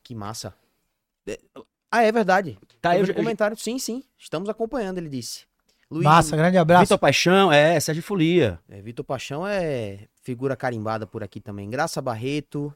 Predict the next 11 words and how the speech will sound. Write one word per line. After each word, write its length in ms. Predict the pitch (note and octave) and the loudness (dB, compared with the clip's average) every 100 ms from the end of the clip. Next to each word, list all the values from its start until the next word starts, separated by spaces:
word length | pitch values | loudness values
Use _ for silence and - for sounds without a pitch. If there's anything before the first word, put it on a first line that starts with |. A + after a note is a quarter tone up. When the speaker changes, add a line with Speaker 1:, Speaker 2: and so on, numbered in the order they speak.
| _ | _
Speaker 1:
Vini 260 | A2 E3 E3 | -8 -6 -6
Preto 400 | - D3 D#3 _ | -4 -4 -4 _
também 220 | C3+ C3 | -8 -8
tá 100 | B2 | -10
com 80 | B2+ | -10
a 40 | |
gente 180 | A2+ A2+ | -10 -10
aqui. 220 | G2+ - | -14 -8
Speaker 2:
Grande 260 | B2+ D#3 D#3 | -2 0 0
Vini. 680 | A#2 F3 G3 - G3+ F3+ G#2 | 0 0 2 0 0 0 0
Speaker 1:
James 800 | C#3+ F#3 G#3 A3+ B3+ - - | 2 4 4 4 -2 -4 -8